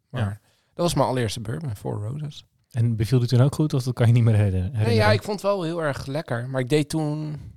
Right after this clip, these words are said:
Speaker 1: ja, een paar puur en een paar met cola, denk ik. Maar t-, toen vond ik het, het is wel heel, heel zoet, hoor. Dit is wel wat, eh,
Speaker 2: Ja.
Speaker 1: distinguished.
Speaker 2: Met cola is het heel zoet, bedoel je?
Speaker 1: Ja.
Speaker 2: Ja.
Speaker 1: Nee, ja, ja.
Speaker 2: Is ook zo, man.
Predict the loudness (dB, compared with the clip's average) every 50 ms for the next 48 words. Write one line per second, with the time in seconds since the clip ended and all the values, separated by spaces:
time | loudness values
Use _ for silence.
0 | _ _ _ _ _ _ _ _ _ _ _ -6 -6 -6 -4 -2 -2 -2 -2 -2
1 | -6 -4 -4 -2 -2 -2 -6 -6 -8 -8 -8 -8 -6 -8 -8 -8 -6 -4 -4 -4
2 | -4 -4 -6 -8 -8 -10 -10 -12 -12 -14 _ -20 -20 _ _ _ _ _ _ _
3 | _ _ _ _ _ _ _ _ -18 -18 -16 -16 -16 -16 -12 -10 -10 -8 -6 -6
4 | -6 -6 -8 -10 -18 _ -10 -8 -8 -4 -2 0 0 2 0 0 0 -2 -2 -2
5 | -4 -4 -4 -6 -6 -6 -6 -6 -6 -8 -8 -8 -8 -8 -8 -6 -6 -6 -6 -8
6 | -10 -12 -12 -16 -14 -12 -12 -12 -12 -14 -16 _ _ _ _ _ _ _ _ _
7 | _ _ _ _ _ _ _ _ -10 -10 -10 -8 -8 -10 -12 -12 -12 -12 -14 -14
8 | -14 -16 -18 -18 -20 -20 -20 _ -20 -20 _ _ _ _ _ -6 -6 -2 4 8
9 | 8 8 8 8 6 6 4 4 2 2 0 0 0 0 2 2 2 0 -2 -4
10 | -6 -6 -6 -6 -6 -6 -4 -2 0 0 0 0 0 -2 -4 -6 -6 -6 -4 -4
11 | -4 -4 -2 -2 -2 -2 -2 -2 -4 -8